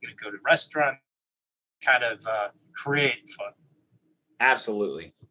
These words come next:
Speaker 2: Absolutely. You're spending people who you wanna spend it with and creating fun memories with the best you could.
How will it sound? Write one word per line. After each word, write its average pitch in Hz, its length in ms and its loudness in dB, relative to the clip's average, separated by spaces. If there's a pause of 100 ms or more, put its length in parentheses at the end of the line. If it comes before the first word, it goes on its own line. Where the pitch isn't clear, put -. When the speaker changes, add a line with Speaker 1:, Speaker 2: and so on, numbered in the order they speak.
(140)
Speaker 2:
Absolutely. 104 600 -2
You're 104 120 -2
spending 131 320 0
people 131 260 0
who 120 80 2
you 120 120 4
wanna 117 180 0
spend 120 240 -2
it 113 60 -2
with 120 180 2
and 107 180 -2
creating 113 380 2
fun 107 280 -2
memories 107 580 0
with 104 100 -8
the 107 60 -10
best 113 360 2
you 110 100 -2
could. 95 320 -2